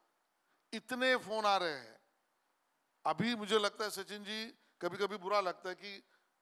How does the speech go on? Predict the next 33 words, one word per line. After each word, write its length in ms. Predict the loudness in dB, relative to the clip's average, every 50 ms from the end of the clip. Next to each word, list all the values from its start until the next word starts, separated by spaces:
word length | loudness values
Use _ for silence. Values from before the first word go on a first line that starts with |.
| _ _ _ _ _ -14
मुझे 280 | -10 -8 -2 2 2
वो 440 | 4 4 6 4 4 2 0 -4 -6 0
गोल्डन 300 | 2 2 4 4 2 0
टिकट 360 | 0 -6 -4 -4 -4 -4 -4
दो, 340 | -4 -6 -6 -6 -10 -14 -8 -6
राइट 360 | -4 -4 -4 -6 _ _ _ _ _ _ _ -10
वर्ड, 180 | -8 -8 -8 -8 _ _ _ _ _ _ _ _ -14
कि 80 | -12 -8
मुझे 280 | -6 -4 0 2 2
उस 140 | 2 2 0
सिलेक्शन 480 | -2 0 0 0 0 0 -2 -4 -8 -6
में 140 | -6 -2
लाओ। 320 | 0 0 0 -2 -4 -10 -16 _ _ _ _ _ _ _ _ _ _ _ _ _ _ _ 0 0
अब 80 | 2 6
वो 120 | 6 6
होप 320 | 8 8 8 8 8 6
लेके 240 | 2 2 2 2 0
बैठा 220 | 0 0 2 2 2
है, 60 | 2
वो 100 | 2 0
कहीं 240 | -2 -4 -6 -4 -4
से 180 | -4 -4 -6
फोन 260 | -4 -4 -6 -8 -6
कर 160 | -4 -4 -2 2
रहा 180 | 4 4 4
है, 160 | 4 2 -4 -14 -20 -20 _ -6 -2
हैदराबाद 460 | -2 2 6 6 6 8 6 4 2
से, 300 | 0 -8 -10 -12 -20 -20 _ _ _ _ _ _ _ _ _ _ _ _ _ _ _ _ _ _ _ _ _ _ _ _ _ _ _ 0 4
और 200 | 6 6 6 6
वो 140 | 6 6
अपनी 380 | 4 4 2 -6 -8 -6 -8 -8
करियर 640 | -10 _ _ _ -6 -4 -2 -2 2 4 4 4 2
को, 340 | 2 -2 -2 0 0 0